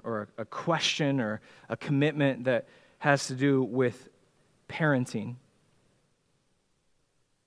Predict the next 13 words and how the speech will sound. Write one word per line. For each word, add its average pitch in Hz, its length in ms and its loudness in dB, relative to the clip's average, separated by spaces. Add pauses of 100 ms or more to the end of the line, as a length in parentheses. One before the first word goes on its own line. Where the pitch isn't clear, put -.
(220)
Because 123 360 0
no 135 100 6
matter 131 520 6 (1040)
our 135 260 6
life 131 480 2
situation, 117 880 -2 (1000)
this 131 160 -4
is 127 80 -2
a 120 40 -4
passage 117 580 -4
for 110 220 -10
every 120 480 -2 (300)
sphere 120 720 -2